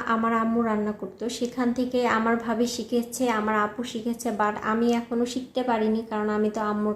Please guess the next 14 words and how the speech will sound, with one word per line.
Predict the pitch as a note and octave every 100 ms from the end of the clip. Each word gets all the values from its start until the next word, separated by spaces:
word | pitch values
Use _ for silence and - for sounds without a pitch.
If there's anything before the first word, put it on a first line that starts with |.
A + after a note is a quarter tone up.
| G#3
কাছে | - G#3+
থাকি | A3+ A#3+ - C4 B3+
না, | A#3+
রান্না | A3+ A3 A3 A3+
শিখি | - B3+ C4+ C4
নাই। | A#3+ A3+ F4 - - - - -
ভাবির | A#3+ A#3 B3
কাছে | B3 A#3+ -
কিছু | B3 B3 -
কিছু | B3+ B3 B3+
আমি | A3+ B3+
শিখে | - B3+ C4+
নিলাম। | B3+ A#3+ A#3 B3 F#4 - - - - - -
আর | G#3 G#3